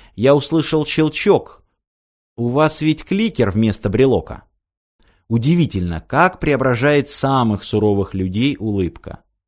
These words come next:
"Верно". Охранник продемонстрировал кликер. "У меня три пса. Тоже дрессируешь по Карен Прайор?" "Дрессировал.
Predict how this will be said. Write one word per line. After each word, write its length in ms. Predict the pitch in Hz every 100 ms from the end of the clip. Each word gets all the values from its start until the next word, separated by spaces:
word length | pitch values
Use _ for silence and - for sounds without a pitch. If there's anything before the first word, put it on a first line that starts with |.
| _ _ -
"Верно". 880 | 110 127 135 117 110 107 123 131 127 _ _ _
Охранник 580 | 98 - 117 151 147 131
продемонстрировал 960 | - 101 101 98 - 107 107 107 104
кликер. 540 | 101 - 90 - 90 - _ _ _ _ _ _
"У 100 | 117
меня 300 | 131 160 185
три 280 | - 156 190
пса. 720 | - - 117 120 139 90 - _ _
Тоже 320 | - 175 175
дрессируешь 680 | 180 185 - 180 170 127 104
по 140 | - 113
Карен 420 | - 127 110 107
Прайор?" 540 | - 135 101 82 - _ _ _ _ _ _ _ _ -
"Дрессировал. 1120 | 113 170 196 208 202 190 185 123 80 - -